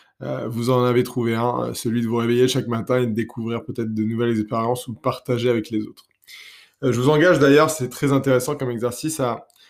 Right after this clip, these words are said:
prendre le temps, ça prend du temps vraiment, de positionner vraiment une forte croyance sur qu'est-ce qu'est la vie pour moi.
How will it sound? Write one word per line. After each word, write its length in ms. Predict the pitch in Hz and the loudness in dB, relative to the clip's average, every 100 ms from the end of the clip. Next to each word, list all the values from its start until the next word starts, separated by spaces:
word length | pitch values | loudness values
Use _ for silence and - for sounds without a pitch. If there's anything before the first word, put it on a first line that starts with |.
| _ | _
prendre 280 | - 156 170 | -4 2 4
le 200 | 160 143 | 6 4
temps, 240 | 143 139 147 | 4 2 0
ça 160 | 131 | -4
prend 180 | 110 131 | -6 -6
du 220 | 123 113 | -4 -6
temps 240 | 107 143 123 | -2 -2 0
vraiment, 580 | 113 120 127 123 101 _ _ _ _ _ | -2 0 0 -2 -4 _ _ _ _ _
de 120 | 123 120 | -6 -6
positionner 680 | - 143 147 135 151 147 | 2 4 4 2 2 4
vraiment 320 | 151 123 143 151 | 4 4 2 2
une 200 | 135 113 | 0 -2
forte 360 | - 147 147 | -4 -2 -2
croyance 400 | 139 131 127 131 | -2 0 0 -2
sur 280 | 131 123 - | -4 -10 -6
qu'est-ce 260 | 135 135 - | -4 -4 -4
qu'est 140 | 131 | -4
la 120 | 123 | -2
vie 140 | 110 135 | -2 -2
pour 180 | 131 | -2
moi. 360 | 123 120 127 - | -4 -4 -4 -10